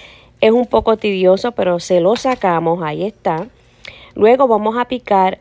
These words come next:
eh, estas costillitas individualmente y la vamos a estar lavando muy bien con vinagre, un chorrito de vinagre, eh, un limón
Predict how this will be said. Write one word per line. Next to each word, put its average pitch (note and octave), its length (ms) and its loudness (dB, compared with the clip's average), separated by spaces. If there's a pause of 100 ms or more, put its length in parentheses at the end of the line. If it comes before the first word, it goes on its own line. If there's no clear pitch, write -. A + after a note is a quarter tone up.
eh, F3 320 -4
estas G3+ 260 -10
costillitas G#3 800 -8 (1400)
individualmente F#3+ 1040 0 (540)
y D4+ 240 -2
la G#3+ 180 2
vamos F#3+ 300 0
a - 20 -6
estar A3+ 300 -4
lavando A3 720 0
muy F#3+ 520 0
bien D#3 600 -6
con D#3 340 -4
vinagre, G#3+ 960 -4
un F3+ 140 -8
chorrito F#3 360 -6
de F3+ 40 -6
vinagre, G#3 480 -4 (540)
eh, D#3+ 220 -2
un A#3 240 2
limón B3+ 680 2